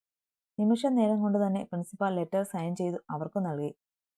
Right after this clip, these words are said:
സാൻഡ്ര പുച്ഛത്തോടെ ലെറ്റർ വാങ്ങി പുറത്തേക്കിറങ്ങി. "ഇത്രയുമായിട്ട് അതിൻ്റെയൊക്കെ അഹങ്കാരം കണ്ടില്ലേ? ഇതിനെയൊക്കെ നേരത്തെ ടി സി കൊടുത്ത് വിടേണ്ടതാണ്," ഒരു അധ്യാപകൻ പറഞ്ഞു. "കൊടുത്തു വിട്ടേണ്, പക്ഷേ എല്ലാം ഒരുവിധം പഠിക്കും.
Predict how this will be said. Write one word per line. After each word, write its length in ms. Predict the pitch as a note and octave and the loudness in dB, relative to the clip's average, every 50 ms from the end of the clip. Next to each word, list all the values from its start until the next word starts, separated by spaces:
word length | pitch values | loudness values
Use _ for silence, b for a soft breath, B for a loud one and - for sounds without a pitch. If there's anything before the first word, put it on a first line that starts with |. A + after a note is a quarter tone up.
| _ - - | _ -6 -4
സാൻഡ്ര 380 | A3 G#3 A3 A3 A3+ A3 B3 A#3 - | -2 0 2 2 2 2 0 -2 -4
പുച്ഛത്തോടെ 580 | - - F#3 - - A3 A3 A3 G#3+ G#3+ A3 - | -4 -6 -4 -2 -2 -2 0 2 2 2 2 2
ലെറ്റർ 300 | - F3 E3+ - G3 F#3+ | 0 -2 -2 -2 -2 -2
വാങ്ങി 260 | G3+ G#3 G3 F#3+ F#3+ - | -2 -2 -2 -2 -4 -6
പുറത്തേക്കിറങ്ങി. 720 | - - E3 E3 D#3+ - F#3 F#3 F#3 G3 E3+ D#3+ D#3 D#3 E3 _ _ _ _ _ _ - - | -4 -4 -2 -2 -2 -2 -2 -2 0 -2 -2 -2 -4 -6 -8 _ _ _ _ _ _ -8 -8
"ഇത്രയുമായിട്ട് 680 | F#3+ - A3 B3 C4 C#4 C#4 C4+ B3 A#3 A3+ - - - | -6 -4 -2 -2 0 0 0 0 0 0 0 -2 -6 -6
അതിൻ്റെയൊക്കെ 480 | - E3 D#3+ F#3 G3 A3+ A3+ G#3+ - A3 | -4 -2 0 2 2 2 2 2 2 0
അഹങ്കാരം 480 | F#3 D#3+ E3+ F#3 G3+ A3 A3 A3 A3 G3 | -2 0 -2 -2 0 2 2 2 2 0
കണ്ടില്ലേ? 380 | F3+ E3 E3+ F3+ F3+ E3+ D3+ D3 _ _ _ _ _ _ - | 0 0 0 0 0 0 -2 -2 _ _ _ _ _ _ -6
ഇതിനെയൊക്കെ 420 | F#3+ F#3+ G#3+ A#3 A#3+ A3+ - A3+ | -2 0 2 2 2 2 0 0
നേരത്തെ 420 | G#3 F3+ E3+ F3 F#3+ G3+ G3 - G#3+ | 0 0 0 0 0 -2 -2 -2 -4
ടി 180 | G#3+ - F3 F3+ | -2 -2 -2 -2
സി 140 | F3+ - A3+ | 0 -2 -2
കൊടുത്ത് 280 | G#3 G#3 G3 G3 - | -2 0 -2 0 -2
വിടേണ്ടതാണ്," 600 | G3+ F3+ E3+ E3 E3+ E3+ F3 F3+ F3 E3+ D3 C#3 C3+ - | -2 0 0 0 -2 -2 -2 -2 -2 -2 -4 -6 -8 -8
ഒരു 180 | D3+ D#3 E3+ G#3 | -6 -2 -2 -2
അധ്യാപകൻ 520 | G3+ F3 D3+ E3+ E3+ D#3+ E3+ F3 F#3 F#3 | -2 -2 -2 -2 -2 0 0 -2 -2 -2
പറഞ്ഞു. 300 | E3+ D#3 C#3+ D3 D3+ D3+ - _ _ _ _ _ _ _ _ _ _ _ _ - | -4 -4 -4 -6 -6 -8 -12 _ _ _ _ _ _ _ _ _ _ _ _ -4
"കൊടുത്തു 260 | F3+ F3+ F#3 - A#3+ | -4 -2 -2 0 0
വിട്ടേണ്, 400 | A3 G#3+ E3 - F3 E3+ E3 E3 - _ _ _ _ _ _ _ _ - | 0 0 0 -2 -4 -4 -4 -8 -10 _ _ _ _ _ _ _ _ -10
പക്ഷേ 260 | F3 E3 - - A3 | -10 -8 -4 -2 0
എല്ലാം 340 | G#3+ G3 F3 F3+ G3 G#3 A3+ - | 0 2 0 0 -2 -4 -4 -4
ഒരുവിധം 420 | - E3+ E3+ G3 G3 G3+ G#3 A3 G#3 | -4 -2 0 2 2 2 2 0 0
പഠിക്കും. 380 | G3 F3+ D3+ D#3+ E3 - E3+ | 0 -2 -2 -2 -4 -6 -8